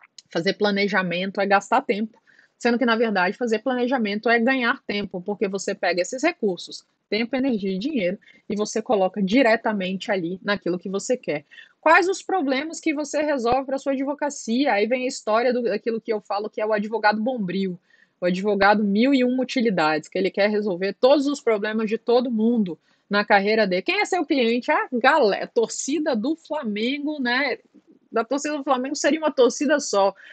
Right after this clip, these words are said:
mas qualquer pessoa do planeta Terra. Não dá pra gente entender de tudo. A gente não consegue saber de tudo. A gente precisa saber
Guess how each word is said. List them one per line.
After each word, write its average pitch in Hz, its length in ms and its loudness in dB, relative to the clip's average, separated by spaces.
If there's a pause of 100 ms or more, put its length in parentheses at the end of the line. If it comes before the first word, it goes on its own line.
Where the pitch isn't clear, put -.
(120)
mas 240 240 2
qualquer 269 540 2
pessoa 240 500 -4
do 247 140 -2
planeta 220 720 -4
Terra. 185 340 -6
Não 277 320 0
dá 208 340 4
pra 240 240 -4
gente 208 400 -10
entender 202 460 -8
de 190 140 -12
tudo. 180 420 -8 (260)
A 196 120 4
gente 233 340 0
não 262 260 2
consegue 240 560 0
saber 220 320 0
de 208 120 -4
tudo. 208 400 0
A 185 40 0
gente 220 240 0
precisa 269 540 0
saber 220 460 2